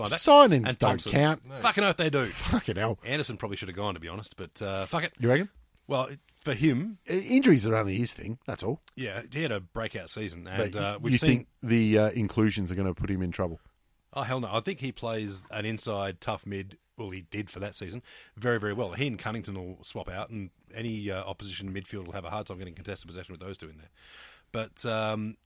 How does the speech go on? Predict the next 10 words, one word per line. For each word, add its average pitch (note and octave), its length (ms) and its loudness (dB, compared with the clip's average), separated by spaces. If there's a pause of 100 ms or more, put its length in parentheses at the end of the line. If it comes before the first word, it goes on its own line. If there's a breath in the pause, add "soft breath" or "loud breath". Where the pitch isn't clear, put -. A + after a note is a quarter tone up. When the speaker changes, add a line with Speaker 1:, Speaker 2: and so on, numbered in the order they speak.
(100)
Speaker 1:
he C3+ 220 -4
could A#2+ 200 -6
have G2 180 -6
definitely A2+ 320 -8
gone G2+ 220 -4
for G2 100 -10
more G2 280 -4
than F#2+ 120 -6
he F2+ 80 -8
did, G2 300 -10